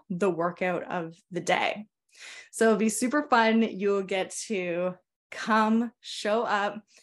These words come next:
have the gentle accountability that you might desire to get that daily workout in. And of course, with the energy of the group, it's just such a fun environment to see other people moving along,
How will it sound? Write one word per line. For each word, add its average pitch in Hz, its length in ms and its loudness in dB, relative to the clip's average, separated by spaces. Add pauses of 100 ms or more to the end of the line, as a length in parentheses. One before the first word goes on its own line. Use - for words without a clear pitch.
(180)
have 202 380 -4
the 190 460 -4
gentle 196 480 -2
accountability 196 1000 -2
that 196 300 -6
you 196 80 -8
might 190 320 -2
desire 185 760 0 (340)
to 220 100 -6
get 190 240 -2
that 190 260 0
daily 190 340 0
workout 180 500 -4
in. 254 520 2 (120)
And 190 120 -6
of 185 120 -10
course, 208 420 2
with 190 140 -8
the 185 140 -8
energy 185 520 -2
of 180 220 -4
the 185 80 -4
group, 175 420 -4 (300)
it's 175 120 -8
just 180 200 -4
such 185 280 0
a - 120 -4
fun 196 260 0
environment 196 680 0
to 190 140 -2
see 190 400 -2
other 214 380 0
people 262 680 2 (600)
moving 202 320 0
along, 180 840 -4